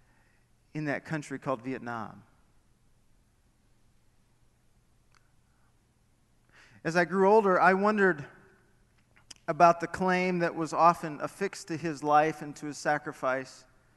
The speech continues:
the claim that went something like this, that we honor those who have given their lives so that we can be free. And I simply had lots of questions about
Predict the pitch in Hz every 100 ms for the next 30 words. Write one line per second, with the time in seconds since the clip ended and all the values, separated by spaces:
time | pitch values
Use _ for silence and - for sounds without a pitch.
0 | _ _ _ _ _ _ - 160 214 214
1 | 208 175 185 180 202 180 175 160 156 175
2 | 190 156 - 156 - - _ _ 156 175
3 | - 208 220 202 - - 147 175 190 190
4 | - 175 156 143 190 180 170 156 160 165
5 | 156 - 151 147 160 175 147 147 - 143
6 | 131 113 101 104 _ _ _ _ _ _
7 | _ _ _ _ _ _ _ _ _ _
8 | _ _ 156 175 170 - 240 226 208 190
9 | 185 170 185 196 185 - 202 185 - 160
10 | 143 151 143